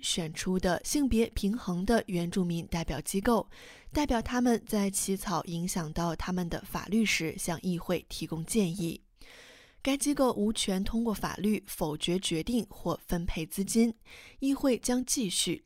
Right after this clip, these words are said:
正常运作。梅根·戴维斯教授是科布尔科布尔族人，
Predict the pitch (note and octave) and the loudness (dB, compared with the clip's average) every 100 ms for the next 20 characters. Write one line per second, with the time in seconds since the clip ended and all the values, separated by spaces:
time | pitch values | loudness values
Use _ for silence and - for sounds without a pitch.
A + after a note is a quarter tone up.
0 | - F#3 D#3+ - D3+ G3+ F3+ G#3+ G3+ - | -2 0 0 -4 0 2 4 6 4 4
1 | _ _ _ _ - - - - - - | _ _ _ _ -20 -20 -20 -20 -10 2
2 | A3+ B3+ C#4 C#4+ - B3 A3 A#3 - B3+ | 2 4 2 2 0 2 2 0 -2 -2
3 | A#3+ F#3 F#3+ G3 - G#3 - G3 F3+ - | 0 0 2 2 2 0 0 2 0 -2
4 | - - G#3 G3 E3 F2 - - G3+ G3+ | -4 -2 0 0 0 -2 -6 -4 -4 -2
5 | F3 - - F3 F3+ E3+ | -4 -4 -2 0 2 2